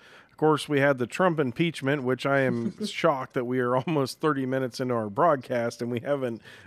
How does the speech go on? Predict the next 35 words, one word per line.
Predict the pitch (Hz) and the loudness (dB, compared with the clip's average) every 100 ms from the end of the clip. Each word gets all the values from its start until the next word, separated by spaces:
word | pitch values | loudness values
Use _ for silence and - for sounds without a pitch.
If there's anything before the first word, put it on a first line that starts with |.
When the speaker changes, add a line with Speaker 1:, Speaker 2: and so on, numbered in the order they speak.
| - | -4
Speaker 1:
mentioned | 131 - 107 | -4 -4 -8
Trump | - 131 127 107 - - - | -4 -2 -2 -6 -16 -14 -6
at | 117 | -4
all. | 113 175 117 117 135 - - | 4 4 4 0 -2 -2 2
Speaker 2:
I've | 233 233 | 4 6
Speaker 1:
So | 262 | 6
Speaker 2:
been | 277 | 6
Speaker 1:
we're | 262 302 285 269 277 | 6 8 8 8 6
Speaker 2:
good. | 269 269 | 2 -2
I've | 247 | 0
been | 277 262 | 2 2
good. | 262 247 240 240 - - _ _ _ - - 123 - | 2 2 2 -2 -6 -20 _ _ _ -20 -20 -10 -6
Speaker 1:
We're | 185 | 0
getting | 262 311 196 | 2 2 4
better. | 151 - 262 247 240 - | 4 4 4 2 -2 -8
Speaker 2:
<laughs> | - _ - | -20 _ -2
Speaker 1:
Uh, | 135 135 135 135 | 2 4 6 6
so | 370 190 | 6 8
anyhow, | - 190 175 180 294 381 - | 8 8 8 6 0 -2 4
this | 190 - | 4 4
next | 185 208 - | 2 0 0
one | 165 156 | 2 4
here | 147 156 156 160 | 4 4 4 4
is, | 123 143 143 123 | 4 4 4 4
uh, | 131 | 2
of | 127 | 2
course, | 170 165 | 2 2
they | 156 | 4
had | 170 190 | 2 2
the | 156 139 | 0 0
impeachment | 143 131 233 - 202 190 185 - | -2 2 2 2 0 2 0 -4
and | 143 143 139 139 139 131 107 | -4 0 2 2 0 -2 -6
he | 131 143 | -4 0
didn't | 147 139 | 0 -2
get, | 131 135 | 0 2